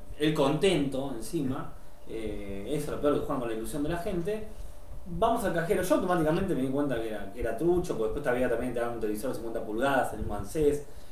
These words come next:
Entonces, eh, fuimos al cajero, ¿no? Hablando con esa persona que decía, "No, no cortes, si estás ahí, vamos al cajero". Fuimos sin el número de referencia, o sea, te hace entrar, te hace poner tu tarjeta de débito, te hace ingresar, te hace ir a tu nu-, al número de referencia,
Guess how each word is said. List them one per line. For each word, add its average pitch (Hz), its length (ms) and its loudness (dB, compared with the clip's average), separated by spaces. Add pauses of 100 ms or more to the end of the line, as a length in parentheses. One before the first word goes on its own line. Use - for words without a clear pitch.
(220)
Entonces, 165 800 0
eh, 117 280 -2 (200)
fuimos 285 240 4
al 208 80 4
cajero, 110 360 0
¿no? 185 200 -4 (460)
Hablando 175 360 2
con 185 80 2
esa 185 140 0
persona 226 420 0
que 170 60 2
decía, 196 220 0
"No, 220 120 0
no 220 140 0
cortes, 247 340 6
si - 80 0
estás 190 220 -2
ahí, 202 100 2
vamos 190 220 -2
al 170 80 0
cajero". 220 540 2 (380)
Fuimos 277 320 2
sin - 140 0
el 233 100 4
número 277 360 8
de 240 160 6
referencia, 247 560 2
o - 20 0
sea, - 160 0
te 185 60 0
hace 180 140 -2
entrar, 185 300 2
te 147 60 0
hace 143 140 0
poner 175 180 0
tu 180 80 -4
tarjeta 214 340 0
de 226 80 0
débito, 226 300 -2 (420)
te 160 80 2
hace 156 140 2
ingresar, 175 540 2
te 190 80 0
hace 160 160 0
ir 156 80 8
a 151 80 4
tu 151 80 0
nu-, 190 120 0
al 147 160 0
número 180 280 2
de 175 80 2
referencia, 226 680 0